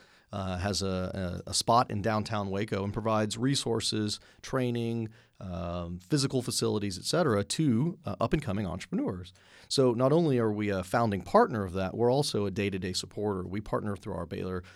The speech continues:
Entrepreneurship Program and its Community Entrepreneurship Initiative, as well as we now have a recent partnership with the, uh, athletics department to support, uh, name, image, and likeness deals for student athletes, but also provide them entrepreneurship education along the way.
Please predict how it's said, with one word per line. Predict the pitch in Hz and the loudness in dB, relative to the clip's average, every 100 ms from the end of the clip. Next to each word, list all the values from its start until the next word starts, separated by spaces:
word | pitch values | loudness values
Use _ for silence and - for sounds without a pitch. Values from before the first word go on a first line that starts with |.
| - - | -18 -6
Entrepreneurship | 95 - 143 196 196 | -6 0 4 4 4
Program | 180 170 160 160 160 151 104 | 4 4 4 2 0 0 0
and | |
its | 131 - | -2 -2
Community | 139 127 120 | -2 0 0
Entrepreneurship | 113 - 110 107 - - | -2 -4 -6 -4 -6 -2
Initiative, | 131 135 127 120 101 | 0 0 0 0 0
as | 92 | -2
well | 107 113 101 | 0 2 4
as | 98 98 - - - - | 2 0 -6 -16 -20 -4
we | 117 | 2
now | 110 113 | 6 6
have | 110 | 6
a | 113 107 | 4 4
recent | 120 139 | 2 4
partnership | 139 143 139 151 151 | 4 4 2 0 2
with | 143 - | 0 -2
the, | 139 139 139 139 | -2 0 2 4
uh, | 135 | 4
athletics | 143 165 320 - | 4 2 0 -2
department | 107 107 101 107 | 0 2 2 0
to | 120 | 0
support, | 123 - 123 120 - 80 | -2 2 2 2 0 -4
uh, | 110 | -2
name, | 110 123 135 - | 0 2 2 2
image, | 123 120 127 | 0 0 0
and | |
likeness | 139 180 98 92 | -2 -2 -6 -6
deals | 104 101 | -6 -6
for | - | -8
student | - 107 107 | -6 -4 -2
athletes, | 117 165 185 - - - _ | 0 0 0 -2 -16 -20 _
but | - | 0
also | 139 143 | 2 2
provide | 120 107 107 | 2 4 4
them | 104 | 4
entrepreneurship | 98 104 - 101 - 95 | 0 0 -4 -6 -4 -4
education | 87 - 90 - 95 | -6 -6 -6 -6 -8
along | 85 87 | -10 -10
the | |
way. | - | -12